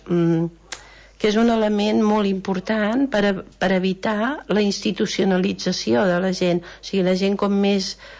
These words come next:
eh, la majoria de la gent volem estar a casa quan estem malalts i que ens cuidin a casa,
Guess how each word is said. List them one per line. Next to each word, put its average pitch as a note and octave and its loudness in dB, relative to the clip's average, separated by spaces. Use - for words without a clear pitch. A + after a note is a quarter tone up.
eh, F3 0
la F3 0
majoria F#3+ 2
de G3+ 0
la G3 2
gent G3 0
volem G3+ 2
estar E3+ -4
a - -20
casa F3 -2
quan F3+ -2
estem F3 -2
malalts F3+ 2
i F#3 0
que F3+ -2
ens - -8
cuidin F3 0
a F3 -4
casa, F#3 -2